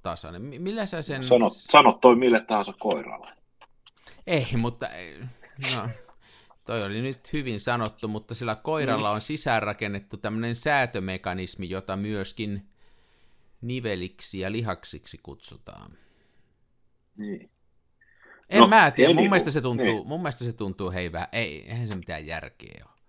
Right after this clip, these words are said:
Speaker 2: Ei siinä mitään järkeä. Sitten seuraava, seuraava tää mietiskeluaihe on se, että kun sulla on kolmijalka ja sit sulla on se keskiputki siinä.
Speaker 1: Ja.
Speaker 2: Niin onko se keskiputki,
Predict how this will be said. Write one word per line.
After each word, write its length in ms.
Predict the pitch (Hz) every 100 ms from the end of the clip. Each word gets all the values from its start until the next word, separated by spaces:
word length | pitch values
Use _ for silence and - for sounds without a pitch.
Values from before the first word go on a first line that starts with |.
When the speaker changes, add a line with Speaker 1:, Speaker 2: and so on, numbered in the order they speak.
| _ _
Speaker 2:
Ei 180 | 113 98
siinä 160 | 107 107
mitään 240 | 98 90
järkeä. 300 | 87 - - - - -
Sitten 200 | - 127 165
seuraava, 480 | 165 127 107 - _ -
seuraava 440 | 165 139 113 101 -
tää 220 | 104 98
mietiskeluaihe 880 | 87 107 98 95 - 95 98 90 95
on 100 | 90
se, 180 | 110 101
että 100 | -
kun 60 |
sulla 160 | - 104
on 60 | -
kolmijalka 840 | 123 127 95 85 80 80 - 113 104
ja 60 | 95
sit 160 | 123 120
sulla 180 | - 101
on 40 |
se 100 | 101 -
keskiputki 1040 | - - - - - - - - - -
siinä. 500 | - - - - - _
Speaker 1:
Ja. 140 | 92 92 - _ _ _ _ _ _ _ _ _
Speaker 2:
Niin 280 | - - - -
onko 160 | 139 -
se 120 | -
keskiputki, 920 | 165 147 - - - - - 160